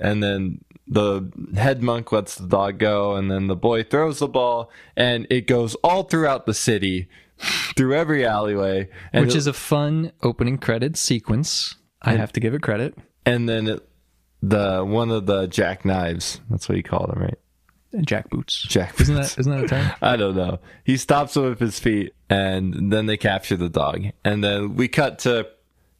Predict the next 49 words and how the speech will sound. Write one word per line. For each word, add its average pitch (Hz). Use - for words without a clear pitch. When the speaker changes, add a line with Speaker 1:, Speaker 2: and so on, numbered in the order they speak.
Speaker 1:
Tim 113
Allen. 90
Uh, 131
this 170
movie's 262
going 185
for 190
the 160
Doctor 156
Dolittle 147
thing 180
of, 147
like, 120
setting 135
up 131
the 127
family, 127
and 107
Tim 120
Allen 117
has, 113
like, 104
quips 104
with 123
his 127
family. 139
But -
Tim 151
Allen 135
isn't 123
very 110
funny. 110
Speaker 2:
It 147
turns 190
into, 156
like, 120
a 113
weird 120
sitcom. -
Speaker 1:
Yeah, 175
it's -
very 160
Speaker 2:
It's 135
Speaker 1:
Tim 147
Speaker 2:
shot 139
kinda 180
like 170
a 165
sitcom. 143